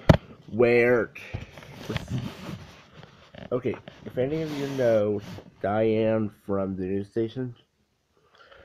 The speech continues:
please comment down below. But, but she was like,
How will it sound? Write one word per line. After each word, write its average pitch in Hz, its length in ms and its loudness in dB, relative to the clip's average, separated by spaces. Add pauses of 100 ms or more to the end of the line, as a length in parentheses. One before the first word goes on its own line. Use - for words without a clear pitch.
(420)
please 123 320 2
comment 107 380 -4
down 92 280 -4
below. 78 440 -6 (2000)
But, 90 180 -6 (1120)
but 90 120 -8
she 110 200 -6
was 101 180 -2
like, 90 380 -4